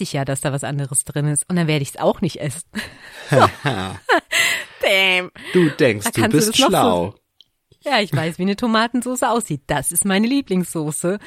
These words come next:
Speaker 1: Alles, was anders ist, ist anders. <laughs> Und was anders ist, da will mich die Mama verarschen.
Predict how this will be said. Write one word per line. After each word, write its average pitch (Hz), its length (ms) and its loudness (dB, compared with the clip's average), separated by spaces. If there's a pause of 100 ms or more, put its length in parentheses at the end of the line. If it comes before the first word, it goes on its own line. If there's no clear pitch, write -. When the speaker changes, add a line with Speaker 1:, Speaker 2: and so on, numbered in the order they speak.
(260)
Speaker 1:
Alles, 196 260 0
was 190 180 -2
anders 220 380 -2
ist, 196 260 -4
ist 233 280 -2
anders. 208 480 -4 (440)
<laughs> - 580 -4
Und 226 100 0
was 214 160 4
anders 240 340 2
ist, 202 220 -10
da 214 100 6
will 226 120 2
mich 240 120 0
die 220 100 -4
Mama 208 260 2
verarschen. 214 600 -2